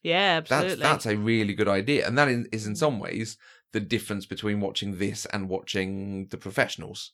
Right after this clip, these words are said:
Speaker 1: Yes.
Speaker 2: That we, that we, you know, we watched quite a lot of them in the closed season. They would have moulds and they'd pour chocolate that was really strong and stable chocolate. She just got some foil and poured some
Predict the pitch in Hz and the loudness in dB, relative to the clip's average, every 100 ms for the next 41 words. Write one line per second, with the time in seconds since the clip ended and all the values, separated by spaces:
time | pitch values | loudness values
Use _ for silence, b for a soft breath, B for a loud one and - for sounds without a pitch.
0 | _ 226 180 - 98 92 104 101 113 92 | _ 2 2 2 -2 0 0 2 2 2
1 | 113 98 101 165 110 110 107 - 101 101 | 0 -2 -2 0 0 0 -2 0 0 2
2 | 104 101 101 98 95 156 143 - - - | 0 0 -2 -2 -2 0 -2 -2 -6 -4
3 | 123 156 b b b b b _ _ 117 | -4 -4 b b b b b _ _ 0
4 | 117 113 107 117 117 98 101 95 95 98 | 4 6 4 -2 -4 0 2 2 2 -2
5 | - 107 101 101 - 110 101 104 - 104 | -4 0 0 0 4 4 6 2 2 0
6 | 87 90 101 107 101 - 104 95 95 147 | 0 -2 -4 0 0 0 -2 -2 0 2
7 | 127 95 - 82 - 98 - _ _ _ | 2 0 -2 -4 0 0 -2 _ _ _
8 | _ - 110 95 - - 90 - 92 92 | _ -2 -2 -2 -4 -6 -4 0 2 0
9 | 92 92 90 90 92 | -2 -4 -4 -6 -8